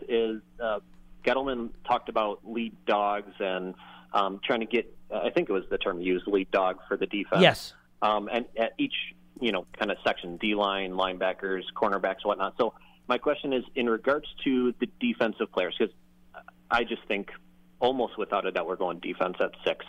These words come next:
Speaker 1: I would be surprised if it was quarterback, but probably defensive line too. Um, of the defensive line, and namely, I guess, well, both interior and pass rushers, if they have a same grade on a couple of these players, who do you think separates themselves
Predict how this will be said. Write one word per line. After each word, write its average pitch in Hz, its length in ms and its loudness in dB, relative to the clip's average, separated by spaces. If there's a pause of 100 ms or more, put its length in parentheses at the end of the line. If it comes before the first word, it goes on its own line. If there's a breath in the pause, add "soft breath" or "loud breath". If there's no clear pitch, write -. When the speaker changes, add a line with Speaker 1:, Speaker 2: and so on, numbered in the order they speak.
Speaker 1:
I 101 80 4
would 98 100 2
be 98 140 -2
surprised 92 360 -2
if 98 100 -10
it 101 40 0
was 92 100 -2
quarterback, 92 500 0
but - 160 0
probably 123 320 0
defensive 104 560 -4
line 90 320 -2 (100)
too. 98 200 -2 (380 soft breath)
Um, 110 360 2
of 151 220 2
the 170 80 2
defensive 123 580 -4
line, 101 380 0
and 98 440 -4
namely, 117 560 0
I 101 100 -4
guess, 101 160 0 (220)
well, 147 200 -4 (260)
both 107 260 2
interior 113 440 0
and 101 100 -4
pass 104 260 0
rushers, 101 400 0 (840 soft breath)
if 123 240 2
they 135 120 0
have 175 140 2
a 113 140 0
same 139 240 0
grade 113 480 2
on 104 640 0
a 107 80 0
couple 123 320 0
of 113 80 2
these 113 180 -2 (100)
players, 98 380 0 (200)
who 139 120 4
do 165 60 0
you 180 120 2
think 117 380 0 (320)
separates 113 400 2 (120)
themselves 104 560 2